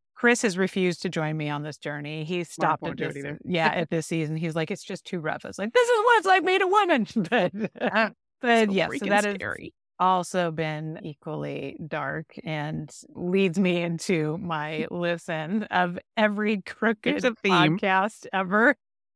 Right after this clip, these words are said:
Speaker 1: So I, after the election,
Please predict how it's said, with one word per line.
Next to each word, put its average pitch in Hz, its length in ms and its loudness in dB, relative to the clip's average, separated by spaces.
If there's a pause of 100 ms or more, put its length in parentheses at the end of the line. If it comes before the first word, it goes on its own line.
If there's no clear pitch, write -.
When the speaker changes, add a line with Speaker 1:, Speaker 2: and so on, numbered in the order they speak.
(200)
Speaker 1:
So 202 360 2
I, 214 280 0 (360)
after 220 580 0
the 190 180 -2
election, 170 880 -6